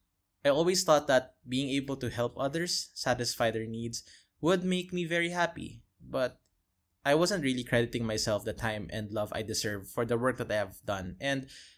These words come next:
I realized that I wasn't very satisfied with the life I was living. To give you an idea on how my day in a life was, I used to work in the graveyard shift for my full-time job from eleven in the evening to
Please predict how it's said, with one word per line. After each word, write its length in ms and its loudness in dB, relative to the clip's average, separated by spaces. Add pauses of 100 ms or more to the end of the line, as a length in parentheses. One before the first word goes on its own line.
I 100 8
realized 540 6
that 100 -2
I 100 0
wasn't 440 -4
very 240 2
satisfied 680 -2
with 100 -8
the 80 -2
life 240 0
I 60 -2
was 180 -6
living. 380 -4 (1700)
To 60 6
give 220 2
you 100 0
an 80 0
idea 600 4
on 240 4
how 120 6
my 220 2
day 220 2
in 80 2
a 40 2
life 320 2
was, 380 -2 (580)
I 60 6
used 240 2
to 80 4
work 440 0
in 80 -2
the 80 2
graveyard 420 2
shift 380 -2
for 140 2
my 120 -2
full-time 460 -2
job 400 -2
from 400 -4
eleven 480 2
in 80 -4
the 80 -4
evening 560 -6
to 400 -6